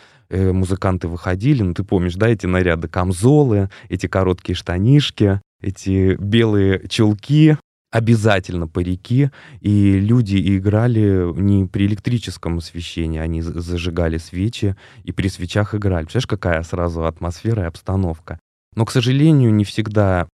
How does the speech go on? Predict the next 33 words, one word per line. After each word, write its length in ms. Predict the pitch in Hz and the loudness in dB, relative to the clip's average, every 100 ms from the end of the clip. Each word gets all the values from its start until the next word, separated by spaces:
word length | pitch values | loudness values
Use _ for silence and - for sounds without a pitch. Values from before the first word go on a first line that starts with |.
| - | -8
вельможи 640 | 98 110 107 104 90 90 95 - | 0 2 4 2 2 0 -4 -2
понимали, 460 | 104 104 101 90 | 0 2 2 0
что 220 | 87 - 90 | -2 -4 -2
это 160 | 107 | 0
тоже 340 | 98 107 92 110 | 2 2 4 2
люди, 520 | 98 87 95 123 143 | 2 0 -2 0 0
и 40 | |
что 200 | 98 - | -2 0
им 100 | 95 | -2
требуется 580 | 98 98 87 87 90 - | 0 -2 -2 -2 -4 -6
отдых, 520 | - 92 95 123 - | -2 0 0 -4 -4
и 60 | 95 | -10
что 180 | - 92 | -6 -4
им 140 | 92 | -2
нужно 280 | 92 85 90 | -2 -2 -4
и 80 | 90 | -2
поесть, 500 | 98 95 123 143 - | 0 0 0 -2 -4
и 40 | |
поспать, 500 | - 90 - 120 117 | -6 -6 -2 -4 -4
и 320 | 85 92 92 85 | -4 -2 -2 -4
куда-то 460 | - 92 95 98 87 | -6 -2 -2 0 -2
отлучиться, 560 | 87 92 - 123 - | -4 -6 -4 -6 -4
отдохнуть, 420 | 87 90 - 120 - | -6 -4 -2 -4 -2
просто 320 | 95 98 90 | -4 -4 -6
переключиться. 800 | 104 92 101 98 - 85 - - - 117 | -8 -8 -6 -8 -8 -10 -12 -18 -16 -6
Не 160 | 95 107 | 0 0
было 240 | 90 85 | 0 -2
такого 360 | 82 87 80 82 | -4 -6 -4 -4
вот 120 | 80 | -6
понятия, 400 | - 101 110 - | -4 -2 -2 -4
как 320 | - 85 - - - - - | -6 -8 -8 -20 -20 -20 -18
выработка 840 | - 107 113 90 95 - 92 90 98 | -2 2 2 0 -2 -2 -2 -2 -2
часов 520 | - 107 - 92 85 | -4 -4 0 0 0